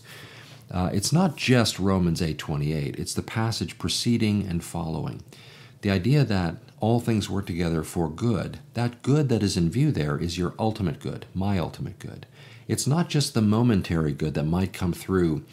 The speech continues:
an exciting, uh, episode of God healing me in my life,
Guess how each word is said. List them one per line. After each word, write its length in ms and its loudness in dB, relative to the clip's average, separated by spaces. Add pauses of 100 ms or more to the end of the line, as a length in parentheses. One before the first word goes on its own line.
(300)
an 100 0
exciting, 720 0 (140)
uh, 260 -6 (260)
episode 380 -2
of 80 -8
God 400 -2
healing 420 2
me 120 -4
in 80 -8
my 120 -8
life, 440 -14